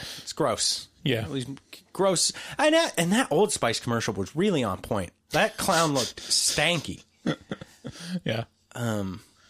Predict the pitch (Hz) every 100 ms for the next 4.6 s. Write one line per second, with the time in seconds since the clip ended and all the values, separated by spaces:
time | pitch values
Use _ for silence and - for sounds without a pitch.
0 | - - - 151 135 143 147 160 147 131
1 | 123 117 131 117 110 98 85 101 160 220
2 | 190 - 139 196 160 135 147 185 156 131
3 | 147 147 117 120 131 147 123 120 117 123
4 | 123 117 110 127 123 110